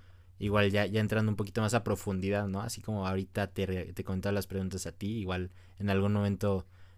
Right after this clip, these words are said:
me las harás tú a mí para, para indagar un poquito más sobre esto. Pero definitivamente single player. Yo definitivamente soy single player.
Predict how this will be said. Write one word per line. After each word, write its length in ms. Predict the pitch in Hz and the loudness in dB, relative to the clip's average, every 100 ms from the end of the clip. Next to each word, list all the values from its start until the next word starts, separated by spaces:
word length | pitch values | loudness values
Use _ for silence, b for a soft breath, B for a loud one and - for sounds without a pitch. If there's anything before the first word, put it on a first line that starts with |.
| b | b
me 320 | 107 107 98 | 2 4 4
las 200 | 98 - | 2 0
harás 240 | 98 98 | 0 0
tú 120 | - | 0
a 60 | 104 | 0
mí 280 | 101 139 190 - - | 2 0 -2 -12 -10
para, 640 | 98 98 95 95 90 90 - | -2 0 0 -2 -4 -8 -6
para 160 | 98 98 | 0 0
indagar 340 | 95 95 98 | 2 2 0
un 100 | 101 | 0
poquito 340 | 95 - - 98 | -4 -6 -2 -2
más 140 | 92 | -2
sobre 260 | - 95 92 | -2 -2 -2
esto. 380 | 90 101 107 - B B B B B B B B B - - - - - - - | -2 -4 -6 -8 B B B B B B B B B -20 -20 -20 -20 -20 -20 -8
Pero 460 | - 107 101 101 98 | 0 4 4 4 4
definitivamente 880 | 98 107 104 110 107 104 101 107 110 | 2 2 0 2 2 2 0 2 2
single 320 | 107 101 95 | 2 0 -2
player. 360 | 90 85 85 - - - | -4 -6 -10 -14 -18 -8
Yo 240 | 104 101 | -2 0
definitivamente 680 | 104 98 92 92 110 107 104 | 0 -4 -6 -2 -2 -2 -4
soy 180 | - 92 | -6 -6
single 300 | - 90 87 | -6 -8 -8
player. 320 | - 78 - | -8 -10 -12